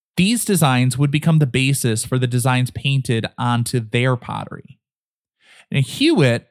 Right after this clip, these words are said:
recognized their talent, and he encouraged them. During that time, he supplied materials like paints, and then he began purchasing their works for his own collection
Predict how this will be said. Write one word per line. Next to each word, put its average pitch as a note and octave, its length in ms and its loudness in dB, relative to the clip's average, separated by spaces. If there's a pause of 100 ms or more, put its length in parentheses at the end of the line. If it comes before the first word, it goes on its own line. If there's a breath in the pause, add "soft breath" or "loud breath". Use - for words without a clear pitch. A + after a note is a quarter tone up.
recognized C#3 840 0
their A2+ 140 0
talent, - 640 -6
and D3 120 2
he D#3 100 0
encouraged C3+ 640 0
them. G#2+ 240 -10 (680 loud breath)
During A#3 280 2
that A3 200 0
time, E3 380 2
he E3 160 2
supplied E3+ 560 -2
materials D3+ 520 2
like A#2 200 -4
paints, - 560 -4
and D3+ 240 2
then G#3 100 2
he C4+ 140 0
began G#3 300 2
purchasing F3+ 680 -2
their G#2+ 140 -2
works G#2+ 400 -6
for D3+ 160 0
his C#3+ 120 2
own D3+ 200 4
collection A#2+ 640 -2